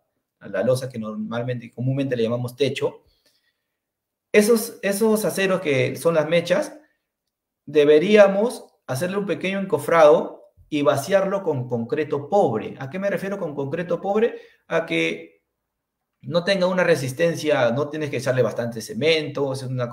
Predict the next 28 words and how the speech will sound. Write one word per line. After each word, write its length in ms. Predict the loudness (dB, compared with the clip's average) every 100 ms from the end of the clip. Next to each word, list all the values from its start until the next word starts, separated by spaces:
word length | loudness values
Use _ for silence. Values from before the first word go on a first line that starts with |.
| -8
una 180 | -6 -2
mezcla 340 | -2 -2 0
de, 260 | 0 -2 -6 -18 _ _
si 120 | -14 -2
quieres, 280 | 0 0
de, 480 | 0 -2 -2 -6 -12 _ _ _ _ _ _ _
de 160 | -8 -6
cemento, 1000 | -4 -2 0 0 0 -2 0 0 0 -4
arena 400 | -2 0 0 0
y 80 | -2
un 100 | -2
poco 220 | -2 -2
de 100 | -2
piedra, 760 | 0 4 6 8 6 2 -4 -18 _ _ _ _
y 80 | -8
ni 80 | -6
siquiera 280 | 0 4 6
debería 320 | 6 4 2
tener, 480 | 0 -4 -4 -6 -8 -10 -6 4
a 60 |
ver, 140 | 6 6
si 100 | 2
no 100 | -2
tiene 180 | -2 -2
estribos 320 | 0 -2 0
no 60 |
hay 80 | -2
problema. 720 | -2 0 2 2 0 -8 -16